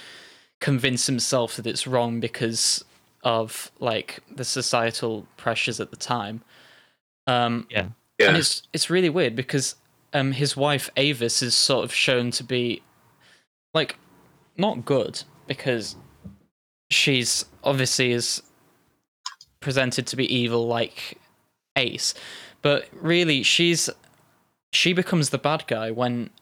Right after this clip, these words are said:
Speaker 1: whenever he is in his coma, and to a degree, yeah, that sort of makes sense. She's having to run the studio, um, how her husband would want it, but then, like, it,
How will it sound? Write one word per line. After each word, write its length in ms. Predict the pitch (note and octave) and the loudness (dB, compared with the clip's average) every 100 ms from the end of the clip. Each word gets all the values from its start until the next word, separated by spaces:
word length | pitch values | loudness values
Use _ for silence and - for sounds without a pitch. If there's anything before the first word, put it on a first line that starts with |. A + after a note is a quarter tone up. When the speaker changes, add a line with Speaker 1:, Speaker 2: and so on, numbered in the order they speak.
| _ - | _ -4
Speaker 1:
whenever 320 | C3+ B2 A#2+ | 0 2 0
he 520 | A2+ C3 B2 A#2+ - _ _ _ _ _ | 0 2 2 0 -4 _ _ _ _ _
is 520 | C3 A#2 G#2+ - - - _ _ _ _ _ _ _ _ _ | 0 2 0 -2 -4 -10 _ _ _ _ _ _ _ _ _
in 140 | C3+ | 0
his 140 | B2 A2+ | 0 -2
coma, 540 | - D3+ C#3 G#2+ G#2+ - - - - | -2 0 0 -2 -8 -12 -20 -20 -8
and 140 | C#3 | -4
to 160 | - D#3+ | 0 0
a 60 | D#3 | 2
degree, 560 | D#3 F3+ F#3+ C#3+ B2 - | 0 2 2 2 0 0
yeah, 200 | C3+ A#2+ | 0 2
that 140 | A#2 | 0
sort 280 | - C3 A#2 | 0 0 0
of 60 | B2+ | -2
makes 240 | A2+ - | -2 -2
sense. 240 | - A2 A2 | -2 -2 -2
She's 220 | B2+ - | -4 -2
having 200 | B2 A#2 | -2 -2
to 140 | - | -4
run 180 | B2 A#2 | -2 -2
the 60 | A2+ | -2
studio, 720 | - B2 A2+ A#2+ A2+ A2+ A#2+ _ _ _ _ _ _ _ - | -2 0 0 0 0 -2 -6 _ _ _ _ _ _ _ -2
um, 360 | A#2+ A2+ A2 - _ _ _ _ _ - | 0 0 -4 -8 _ _ _ _ _ -4
how 260 | A#2+ A#2 A2+ | 0 0 0
her 160 | A#2+ | -2
husband 420 | A#2 C3 - A#2+ | 0 -2 -2 -4
would 160 | A#2+ A2 | -6 -4
want 360 | C3 B2+ B2 G#2+ | 0 0 -2 -6
it, 180 | C#2 - - - - - _ _ | -6 -8 -20 -20 -20 -20 _ _
but 160 | C#3 | 0
then, 300 | C3+ D#3 D#3 - _ - _ - | 2 0 -2 -6 _ -20 _ -2
like, 240 | C#3+ C3 | 0 2
it, 120 | D3+ | -2